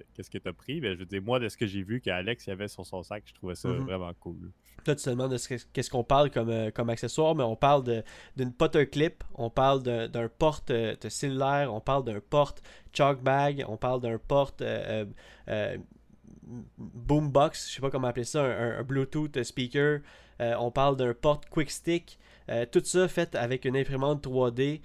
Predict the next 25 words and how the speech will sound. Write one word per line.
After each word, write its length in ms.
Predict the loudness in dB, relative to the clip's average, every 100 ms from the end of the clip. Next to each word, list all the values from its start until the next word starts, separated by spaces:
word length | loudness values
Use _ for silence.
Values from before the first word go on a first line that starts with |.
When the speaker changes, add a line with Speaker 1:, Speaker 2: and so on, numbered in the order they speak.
| -16 -14 -6
Speaker 2:
euh, 180 | -4 -4
sur 300 | -2 -2 2
commande 340 | 4 4 0
spéciale. 500 | 0 -2 0 2 2
Donc 200 | 0 -4
si 100 | -4
vous 60 | -2
avez, 320 | 0 0 -2
euh, 260 | -4 -6 -6 -4
un 160 | -2
Zuka, 520 | -2 -2 0 2 2 0 -6
n'hésitez 320 | -6 -2 -2
pas 120 | 0
à 20 | 0
demander 260 | 0 0
des 80 | -2
photos 480 | -2 -2 0 -2 0
de, 280 | 2 2 2
de, 160 | -2
de, 120 | -6
de, 260 | -8 -10 -8
des 260 | -6 -4 -4
accessoires 440 | -6 -4 -2 0
à 80 | 0
Alex. 380 | 0 0 -2